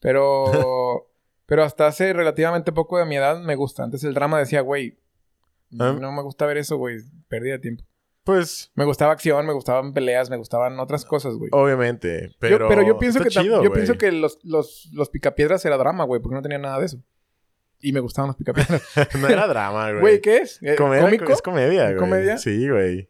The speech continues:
Speaker 2: totalmente.
Speaker 1: Pues no, no era como de ja, ja, ja, ja, ja. Era casos
Speaker 2: Pues
Speaker 1: de la vida real de unos, de
Speaker 2: <laughs>
Speaker 1: unos, de unos, este,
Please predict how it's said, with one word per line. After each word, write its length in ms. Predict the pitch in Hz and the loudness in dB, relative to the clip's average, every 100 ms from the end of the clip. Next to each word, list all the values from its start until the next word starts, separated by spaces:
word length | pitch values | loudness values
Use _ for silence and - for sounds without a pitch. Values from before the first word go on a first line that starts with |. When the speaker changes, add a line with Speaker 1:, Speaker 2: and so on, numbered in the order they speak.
| - | -6
Speaker 2:
totalmente. 720 | 104 104 107 104 107 110 90 | -2 0 0 0 -2 -4 -2
Speaker 1:
Pues 140 | 160 | -2
no, 220 | 165 180 202 | 2 0 2
no 180 | 185 185 | 2 4
era 120 | 247 | 4
como 160 | 202 175 | 2 2
de 60 | |
ja, 200 | 196 294 | 2 0
ja, 160 | 277 277 | 0 0
ja, 160 | 269 | 0
ja, 160 | 240 226 | 0 -2
ja. 400 | 180 262 214 143 131 123 | -2 -2 -2 -4 -10 -6
Era 360 | 135 170 185 - _ - | -2 0 -2 -4 _ 0
casos 200 | 143 160 | 2 4
Speaker 2:
Pues 80 | 156 | 4
Speaker 1:
de 60 | |
la 80 | 185 | 4
vida 200 | 151 160 | 4 4
real 360 | 190 156 151 190 | 4 4 4 2
de 120 | 165 | 0
unos, 300 | 156 160 175 135 | 0 0 0 2
de 120 | 202 165 143 - | 2 2 -2 0
Speaker 2:
<laughs> 200 | 233 247 | 0 2
Speaker 1:
unos, 380 | 247 254 233 - 165 180 - - | 4 4 2 -4 -6 -6 -6 0
de 180 | 220 - _ 262 233 | 0 0 _ 2 4
unos, 340 | 226 233 233 | 2 4 4
este, 800 | 226 165 - 151 143 131 127 123 | 0 -4 -6 -2 0 0 -2 -4